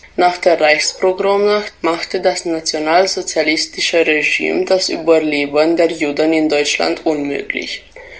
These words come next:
Von nun an hatten die Juden in Deutschland nahezu keine Rechte mehr und wurden erbarmungslos verfolgt.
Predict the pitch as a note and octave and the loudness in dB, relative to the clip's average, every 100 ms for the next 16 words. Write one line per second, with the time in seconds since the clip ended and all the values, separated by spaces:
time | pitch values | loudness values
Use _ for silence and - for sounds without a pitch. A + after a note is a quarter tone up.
0 | - - E3+ E3 G#3 G3+ F3+ F#3 F3+ E3 | -4 0 2 4 4 2 0 2 0 2
1 | F3+ F3 E3+ D#3+ E3 F3+ F3+ E3 D#3 C#3+ | 2 2 0 2 4 4 6 4 4 2
2 | C#3+ - E3 D#3+ D#3+ F3 F3 F#3 F3+ D#3+ | 0 0 2 2 2 2 0 -4 0 0
3 | F3+ F3 D3+ D3 - C#3 C#3 - - - | 2 4 2 0 -6 -4 -4 -6 -8 -16
4 | - - F#3 E3+ F#3+ G3+ G3 F#3+ - D#3+ | -18 -6 -4 0 2 4 2 2 2 2
5 | E3 F3 F#3+ F#3+ F#3 - F3+ F3 - E3 | 4 4 4 2 2 0 0 0 -2 -4
6 | - C#3+ - - - | -2 -4 -4 -10 -18